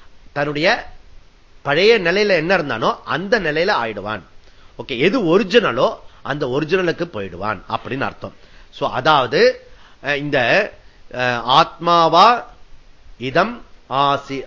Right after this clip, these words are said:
இதம் அக்ரே ஆசீத், அஹ், இந்த பிரபஞ்சத்துக்கு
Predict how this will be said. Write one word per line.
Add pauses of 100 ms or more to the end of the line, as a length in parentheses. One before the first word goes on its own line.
இதம்
அக்ரே
ஆசீத், (520)
அஹ்,
இந்த (280)
பிரபஞ்சத்துக்கு